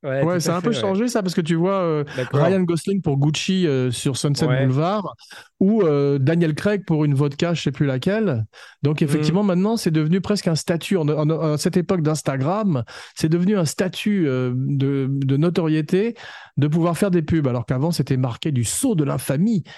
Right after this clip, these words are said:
Speaker 2: et ils étaient obligés de se cacher au Japon. Maintenant, on te, ils se montrent en train de faire des pubs, c'est parce que ça veut dire qu'on est prêt à les payer dix, quinze millions pour, euh, deux,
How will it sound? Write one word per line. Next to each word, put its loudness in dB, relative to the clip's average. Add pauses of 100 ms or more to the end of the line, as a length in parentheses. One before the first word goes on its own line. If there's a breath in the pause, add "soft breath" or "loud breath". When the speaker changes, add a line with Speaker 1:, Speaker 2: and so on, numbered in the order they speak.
Speaker 2:
et 0
ils 2
étaient -2
obligés 0
de -4
se 0
cacher -2
au 0
Japon. -2 (260 loud breath)
Maintenant, 2
on 2
te, 0
ils 2
se -2
montrent 2
en -2
train -2
de -4
faire -2
des 0
pubs, -2 (140)
c'est -4
parce -2
que -8
ça 0
veut 2
dire 0
qu'on -2
est 0
prêt -4
à 0
les 0
payer 0 (240 loud breath)
dix, 0
quinze 0
millions 2
pour, -2
euh, -2
deux, 0